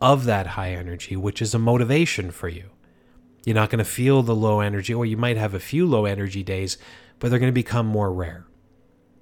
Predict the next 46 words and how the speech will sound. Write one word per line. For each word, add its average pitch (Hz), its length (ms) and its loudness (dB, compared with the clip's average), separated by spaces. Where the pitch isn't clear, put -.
And 110 80 -2
you're 101 100 0
gonna 95 120 2
have 101 120 2
a 104 60 0
lot 110 180 4
of 107 80 2
high 117 280 2
energy 92 420 -4
days. 87 500 -12
In 101 140 -8
fact, 104 280 -2
most 123 340 2
of 107 100 -2
the 101 80 -6
days 98 400 -6
are 107 140 -4
gonna 107 180 2
be 110 140 0
high 127 320 0
energy 95 400 -2
days, 87 300 -10
but 101 140 -6
it's 95 100 -4
gonna 117 200 2
be 113 120 2
good 135 240 4
energy, 95 400 -2
not 98 260 -6
bad 104 260 -2
energy. 87 500 -14
And 95 160 -6
that's 95 320 -2
the, 95 360 -4
the 95 80 -4
power 98 500 0
of 92 140 -6
this 95 260 -4
entire 92 680 -6
method. 123 560 -2
It's 113 220 -4
the 98 160 -6
power 98 500 -4
of 98 140 -2
this 98 240 -2
entire 92 720 -4